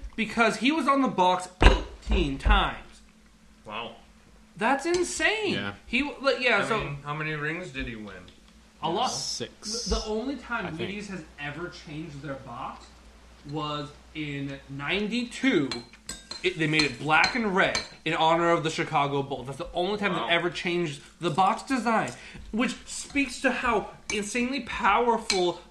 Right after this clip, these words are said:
Speaker 1: the Chicago Bulls were at the time. 'Cause again, I didn't like sports. I was not a sports kid. I loved Space Jam. I remember, um, uh, tuning in specifically to watch the episode of Kenan and Kel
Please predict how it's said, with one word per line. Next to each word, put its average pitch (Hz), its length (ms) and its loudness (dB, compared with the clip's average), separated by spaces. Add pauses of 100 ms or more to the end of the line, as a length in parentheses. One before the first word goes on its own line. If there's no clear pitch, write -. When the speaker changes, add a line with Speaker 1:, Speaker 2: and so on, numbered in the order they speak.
Speaker 1:
the 170 80 0
Chicago 185 420 2
Bulls 175 280 0
were 175 100 0
at 156 100 -6
the 170 60 0
time. 165 100 -2
'Cause 175 80 -8
again, 262 220 -4 (340)
I 294 160 0
didn't 190 240 2
like 135 180 -4
sports. 131 420 -6
I 165 40 0
was 180 100 -2
not 190 120 0
a 151 40 -2
sports 151 420 -4
kid. 117 360 -6 (720)
I 131 180 0
loved 131 400 -2
Space 147 340 -4
Jam. 139 380 -4 (180)
I 147 100 0
remember, 160 640 0 (360)
um, 170 160 2
uh, 147 300 2
tuning 226 380 -2
in 208 260 2 (160)
specifically 240 540 -4
to 220 100 -4
watch 214 260 4
the 202 60 -4
episode 185 280 0
of 170 100 -4
Kenan 185 400 0
and 143 120 -4
Kel 147 380 2